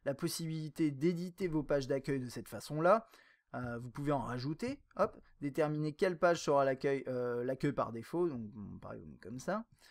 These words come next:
Vous pouvez ensuite régler quelques paramètres ici. Donc flipbro-,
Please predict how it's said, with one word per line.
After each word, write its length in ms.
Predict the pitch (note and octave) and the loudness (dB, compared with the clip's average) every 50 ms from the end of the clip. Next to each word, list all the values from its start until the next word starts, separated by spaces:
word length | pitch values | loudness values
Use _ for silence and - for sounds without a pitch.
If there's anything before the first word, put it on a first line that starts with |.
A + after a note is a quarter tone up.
| - - _ _ | -20 -20 _ _
Vous 120 | D3+ D#3 D3+ | -8 -8 -6
pouvez 260 | - F#3+ F#3+ F#3 F#3+ | -4 -2 0 2 2
ensuite 540 | F#3 F#3 F3+ - - F#3 G3 F3+ - - - | 2 0 -2 -4 -6 -6 -6 -8 -8 -8 -6
régler 460 | - C#3+ C3 D#3+ F3+ F3 F#3 F#3+ E3+ | -4 -2 0 0 0 0 0 -2 -2
quelques 260 | - - F#3 - - A3 | 0 -2 0 0 -2 -2
paramètres 540 | F#3+ - G3+ F#3 F3+ F3 E3 D#3 - - | 4 6 6 6 6 4 0 -2 -4 -6
ici. 360 | D#3 C#3 - - F#3 G3+ A#3 B3 _ _ _ _ _ _ _ | -8 -6 -6 -4 -6 -6 -6 -8 _ _ _ _ _ _ _
Donc 220 | C#3+ C#3+ C3+ - - | -6 -6 -6 -6 -6
flipbro-, 500 | - G3 F#3+ E3 D#3 E3 E3+ F3+ F#3 | -6 -6 -4 0 4 8 10 10 10